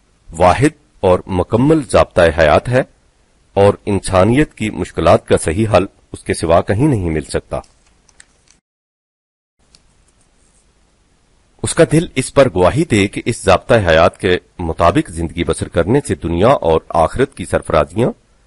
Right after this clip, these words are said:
और कामरानियां नसीब होती हैं और उसके खिलाफ जाने से फर्द और कौम की इंसानी जिंदगी की इसी तरह मौत वाक़े हो जाती है, जिस तरह संखिया खाने से उसकी तबई जिंदगी खत्म हो जाती है।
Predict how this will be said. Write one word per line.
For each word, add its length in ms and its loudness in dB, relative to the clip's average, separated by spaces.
और 160 2
कामरानियां 600 4
नसीब 300 -6
होती 260 -4
हैं 200 2
और 220 4
उसके 240 -2
खिलाफ 500 2
जाने 260 2
से 180 -2
फर्द 440 -2
और 160 2
कौम 320 2
की 240 -8
इंसानी 420 0
जिंदगी 460 -8
की 220 -10
इसी 160 -8
तरह 380 0
मौत 240 -2
वाक़े 280 -2
हो 100 -6
जाती 280 -4
है, 140 -4
जिस 220 -4
तरह 220 2
संखिया 500 -2
खाने 320 -2
से 220 -8
उसकी 280 -6
तबई 320 0
जिंदगी 340 -4
खत्म 240 -6
हो 120 -8
जाती 260 -4
है। 140 -8